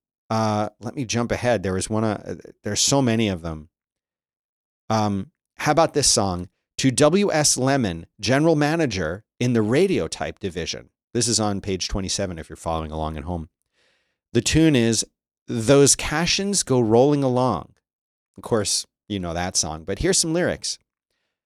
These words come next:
"Look who's here, give three cheers, for whom we have commandeered,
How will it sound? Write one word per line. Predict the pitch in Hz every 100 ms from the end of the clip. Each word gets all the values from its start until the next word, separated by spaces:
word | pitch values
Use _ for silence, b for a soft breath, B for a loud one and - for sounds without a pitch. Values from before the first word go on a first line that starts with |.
| _ _ _ _
"Look | 117 175 -
who's | 190 -
here, | 180 185 90 69 -
give | 139 143
three | 143 165
cheers, | - 175 175 90 67 - -
for | - 131
whom | 147 185 175
we | 170
have | 160 156
commandeered, | - 160 160 156 147 156 95 78 -